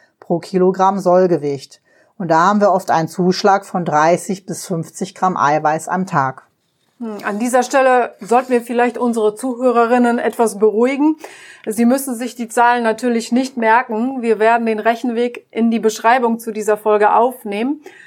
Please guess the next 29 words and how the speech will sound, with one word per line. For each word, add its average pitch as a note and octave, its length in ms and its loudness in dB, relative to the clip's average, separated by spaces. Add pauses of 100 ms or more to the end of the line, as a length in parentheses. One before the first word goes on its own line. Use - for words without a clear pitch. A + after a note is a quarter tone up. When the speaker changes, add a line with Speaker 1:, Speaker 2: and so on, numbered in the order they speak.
(200)
Speaker 2:
Außerdem C#4 480 -2
finden C#4+ 320 -2
Sie B3+ 120 -6
die A#3+ 120 -4
Formel B3 440 2
in A3+ 80 -2
unserer A3+ 320 0
Broschüre A3 520 -2
mit A3+ 220 -2
dem A3 160 0
Titel A#3+ 380 -2 (240)
Ernährung A#3 580 2
nicht B3 220 -2
nur A#3 180 0
bei G3 180 2
Krebs. B3 580 -4 (280)
Die B3 180 0
gibt C4+ 220 -4
es B3 160 -2
kostenlos C4 560 0
auf A#3 160 0
unserer A3+ 440 0
Website B3+ 500 0
als - 260 -2
P A#3+ 160 0
D G#3+ 80 4
F B3+ 300 -2
zum C4+ 180 -8
Herunterladen B3 880 0